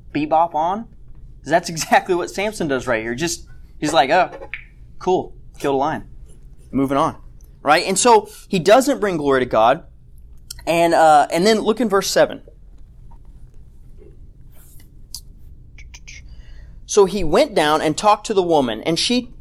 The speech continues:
and she looked pleasing to Samson. When he returned, when he returned later to take her, he turned aside to look at the carcass of the lion. And behold, a swarm of bees and honey were in the body of the lion.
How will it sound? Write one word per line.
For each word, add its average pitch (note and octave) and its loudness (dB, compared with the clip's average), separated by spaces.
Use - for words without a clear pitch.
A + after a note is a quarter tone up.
and D#3+ 0
she A#3 -4
looked G#3 -2
pleasing G#3 -2
to G#2+ -8
Samson. D#3 -4
When F3+ 2
he C#4 4
returned, F3+ 0
when F3 2
he B3+ 4
returned G#3 0
later F3 4
to D3+ -10
take F#3 -2
her, C3+ -2
he E3 -6
turned A3+ 0
aside C#3+ 2
to - -4
look F3 0
at D#3 2
the E3 -2
carcass D3 0
of B2+ -12
the C#3+ -4
lion. A#2 -2
And D#3 0
behold, F#3 4
a E3+ 2
swarm A#3 0
of C4+ 0
bees C#3+ -2
and D#3+ -4
honey F3+ -2
were E3 2
in G3 2
the F#3+ 0
body D3+ 4
of C3+ -6
the C#3 0
lion. A2+ -4